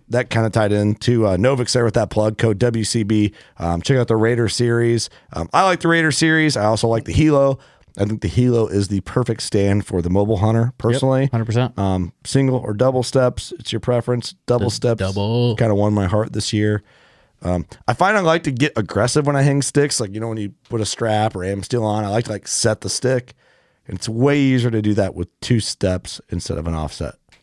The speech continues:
Speaker 2: Well, I'm half an idiot, and I always get the steps the wrong way when I get to the
Speaker 1: <laughs>
Speaker 2: top, so I, then I have to crawl down and flip 'em all the other way.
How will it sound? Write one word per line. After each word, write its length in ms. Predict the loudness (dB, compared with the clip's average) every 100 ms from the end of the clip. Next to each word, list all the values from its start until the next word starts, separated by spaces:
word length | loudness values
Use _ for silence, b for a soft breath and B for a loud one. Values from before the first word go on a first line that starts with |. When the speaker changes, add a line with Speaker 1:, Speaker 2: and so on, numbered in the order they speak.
| -6
Speaker 2:
Well, 80 | 0
I'm 100 | 2
half 200 | 4 2
an 80 | 2
idiot, 220 | 0 0
and 80 | 0
I 60 | 2
always 160 | 0
get 120 | -2 -4
the 40 |
steps 380 | -4 -2 -4 -2
the 60 | -2
wrong 220 | -2 -2
way 220 | -2 0
when 160 | 0 0
I 60 |
get 140 | -2 0
to 100 | 0
the 60 |
Speaker 1:
<laughs> 0 |
Speaker 2:
top, 300 | 2 0 0 -2
so 200 | -2 0
I, 120 | 0
then 240 | 0 0
I 80 | 0
have 100 | -2
to 40 | -4
crawl 320 | -2 0 0
down 260 | 0 0 0
and 140 | -4
flip 220 | -4 -4 -4
'em 80 |
all 140 | -4 -4
the 80 | -2
other 160 | -2 -2
way. 180 | -2